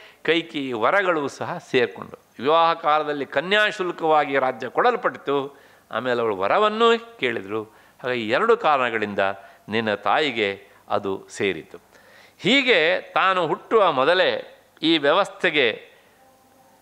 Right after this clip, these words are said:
ಆದದ್ದಕ್ಕೆ, ಈ ವ್ಯವಸ್ಥೆಗೆ ನಾನು ಬಾಧ್ಯಸ್ಥನಲ್ಲ ಅಂತ ನೀನು ಹೇಳುವ ಹಾಗೆ ಇಲ್ಲ. ಆದ್ದರಿಂದ ಹಾಗೆ ಹೇಳುವವನು ತಂದೆಯ ಅಥವಾ ತಾಯಿಯ ಮಗನೇ ಅಲ್ಲ.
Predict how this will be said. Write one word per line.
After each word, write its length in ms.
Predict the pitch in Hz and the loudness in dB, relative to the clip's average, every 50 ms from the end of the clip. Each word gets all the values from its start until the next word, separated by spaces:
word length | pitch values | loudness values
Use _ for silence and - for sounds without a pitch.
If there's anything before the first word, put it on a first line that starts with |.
| _ _ _ _ _ _ _ _ _ _ _ _ _ _ _ _ _ - | _ _ _ _ _ _ _ _ _ _ _ _ _ _ _ _ _ 0
ಆದದ್ದಕ್ಕೆ, 640 | 151 175 190 202 190 160 147 165 151 - - 143 139 | 0 2 2 2 0 0 0 -2 -2 0 0 0 0
ಈ 200 | 156 196 240 240 | 2 2 4 4
ವ್ಯವಸ್ಥೆಗೆ 580 | 220 208 196 185 165 - - - 165 147 143 139 | 6 6 6 4 2 0 -2 -4 0 2 2 2
ನಾನು 360 | 131 135 135 139 131 123 113 | 2 2 0 0 0 -2 -4
ಬಾಧ್ಯಸ್ಥನಲ್ಲ 920 | 104 87 131 165 185 160 143 180 180 - - - 143 131 135 165 202 202 190 | 0 2 2 2 2 0 -4 -6 -6 -6 -2 -2 0 2 2 2 4 4 4
ಅಂತ 340 | 170 151 143 127 123 113 127 | 4 4 2 0 0 0 0
ನೀನು 480 | 120 117 123 131 139 151 180 214 269 - - - - _ _ | 0 2 2 0 2 2 2 0 0 -2 -8 -16 -20 _ _
ಹೇಳುವ 380 | - 120 131 160 156 131 120 | -2 0 2 2 2 2 2
ಹಾಗೆ 680 | 110 92 98 101 98 90 107 151 180 202 254 - - _ _ _ _ _ _ _ - | 2 2 0 0 -2 0 0 -2 -2 -2 -6 -12 -20 _ _ _ _ _ _ _ -8
ಇಲ್ಲ. 360 | 117 113 98 85 76 71 73 98 117 131 113 95 78 - - - - - - - _ _ - - | -8 -6 -6 -8 -10 -6 -2 0 2 2 2 0 -4 -8 -14 -20 -20 -20 -20 -20 _ _ -6 -4
ಆದ್ದರಿಂದ 560 | 95 - - - - 135 135 147 151 160 160 202 208 208 - - - - - - - - | -4 -4 -4 -2 -2 0 0 0 -2 0 -2 -2 -2 -4 -8 -14 -20 -20 -20 -20 -6 -2
ಹಾಗೆ 300 | - 139 151 156 143 139 | 0 0 2 2 0 -2
ಹೇಳುವವನು 1040 | 123 156 226 269 262 247 220 196 175 156 143 131 127 131 131 127 127 - - - _ _ _ _ _ _ _ _ - | 0 4 4 6 6 6 4 4 4 2 2 0 0 0 -2 -2 -4 -8 -14 -20 _ _ _ _ _ _ _ _ -4
ತಂದೆಯ 440 | 113 113 127 127 123 127 120 123 143 143 - - - - - _ _ - | -4 -4 -2 0 0 2 4 4 2 2 0 -6 -14 -20 -20 _ _ -20
ಅಥವಾ 280 | - - - 107 101 101 | -14 -6 -2 0 0 0
ತಾಯಿಯ 640 | 101 - 110 107 120 131 143 143 143 147 170 180 180 - - - - | 0 -2 0 0 2 2 0 -2 -2 -2 -2 -2 -4 -6 -14 -20 -18
ಮಗನೇ 800 | 92 95 113 120 120 143 151 151 180 202 220 - - - _ _ _ _ | -6 -4 -2 0 0 0 0 0 -2 -4 -4 -8 -12 -20 _ _ _ _
ಅಲ್ಲ. 220 | 87 90 82 71 | -6 -6 -6 -8